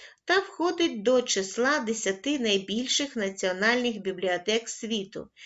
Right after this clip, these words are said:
і є найбільшою за своєю площею бібліотекою країни. Заснована в тисяча дев'ятсот вісімнадцятому році,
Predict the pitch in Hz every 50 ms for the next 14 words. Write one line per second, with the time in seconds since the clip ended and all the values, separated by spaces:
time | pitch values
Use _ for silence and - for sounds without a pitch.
0 | - - - - - - 214 202 202 226 220 202 196 196 185 180 175 165 196 240
1 | 277 285 - - 220 196 180 165 - 185 196 196 - 190 190 196 196 196 190 180
2 | 175 180 - 180 - 220 262 277 - - - 190 175 156 - - - - - _
3 | _ - 190 208 202 208 190 185 180 175 - 196 214 226 226 - 214 202 196 196
4 | - 214 202 196 185 180 175 170 151 143 - - _ _ _ _ _ _ - -
5 | - - - - - - - 233 285 294 294 - 349 403 427 392 403 381 381 381
6 | 359 359 - - 269 294 - - 302 - 233 190 196 190 190 190 190 247 262 247
7 | 202 196 196 - 185 185 180 180 190 196 190 - - - 196 190 190 185 185 180
8 | 170 170 175 - 160